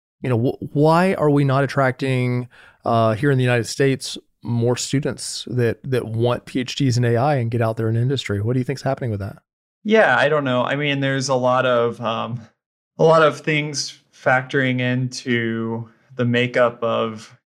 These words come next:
Speaker 2: grad students and P H D students. And,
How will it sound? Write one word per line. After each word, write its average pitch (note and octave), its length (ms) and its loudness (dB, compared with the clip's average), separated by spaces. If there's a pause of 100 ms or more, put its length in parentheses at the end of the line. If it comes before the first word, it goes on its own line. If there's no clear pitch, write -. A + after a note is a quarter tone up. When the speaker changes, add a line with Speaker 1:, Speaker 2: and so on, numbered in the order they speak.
(220)
Speaker 2:
grad A#2+ 300 2
students A#2 580 -6
and A2+ 300 -8
P B2 160 -6
H A2+ 240 -10
D A#2 180 -6
students. A2+ 760 -6 (480)
And, A#2+ 560 -2